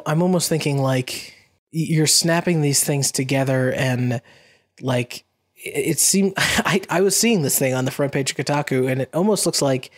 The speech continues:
in the Steam store, you're making just, like, a gallery of things people have access to. So is there, like, a,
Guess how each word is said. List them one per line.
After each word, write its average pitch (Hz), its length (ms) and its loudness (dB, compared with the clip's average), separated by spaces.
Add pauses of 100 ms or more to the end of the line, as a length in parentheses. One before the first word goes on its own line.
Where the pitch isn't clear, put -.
(320)
in 139 100 -2
the 131 60 2
Steam 151 240 0
store, 139 180 0
you're 131 220 0
making 131 340 0
just, 135 200 -2
like, 131 260 -4 (340)
a 143 100 -4
gallery 139 800 0
of 139 140 -2
things 147 760 -2 (600)
people 151 340 -2
have 127 220 0
access - 580 -2
to. 240 300 0
So 135 360 0
is 139 220 -2
there, 156 200 2
like, 139 360 0
a, 127 480 0